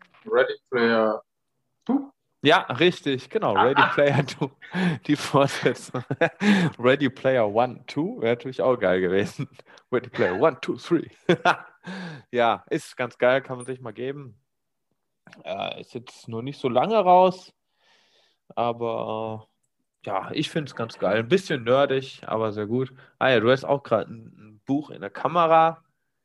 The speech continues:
Speaker 2: Ah, da ist er, der Spitzensportler. Ich lese irgend so ein Nerdbuch und er liest hier,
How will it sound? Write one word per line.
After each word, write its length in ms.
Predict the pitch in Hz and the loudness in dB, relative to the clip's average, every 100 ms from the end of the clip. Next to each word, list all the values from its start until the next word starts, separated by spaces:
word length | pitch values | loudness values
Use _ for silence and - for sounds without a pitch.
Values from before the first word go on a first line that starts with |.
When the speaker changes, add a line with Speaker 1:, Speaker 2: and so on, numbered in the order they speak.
| _ | _
Speaker 2:
Ah, 120 | - | -16
da 80 | - | -2
ist 140 | 107 117 | -2 -2
er, 80 | |
der 180 | 101 101 | -2 -4
Spitzensportler. 840 | 107 - 139 120 101 - 107 104 117 | -4 -6 -6 -6 -14 0 2 4 2
Ich 140 | 123 | 0
lese 260 | 131 131 131 | 0 -2 -2
irgend 160 | 123 113 | -6 -4
so 80 | |
ein 80 | 107 | -2
Nerdbuch 640 | 107 127 156 - 185 196 - | 4 4 4 0 0 0 -4
und 180 | 101 107 | -6 0
er 220 | 117 123 | 2 2
liest 320 | 127 131 - | -2 -8 -4
hier, 340 | 123 120 120 | 2 2 2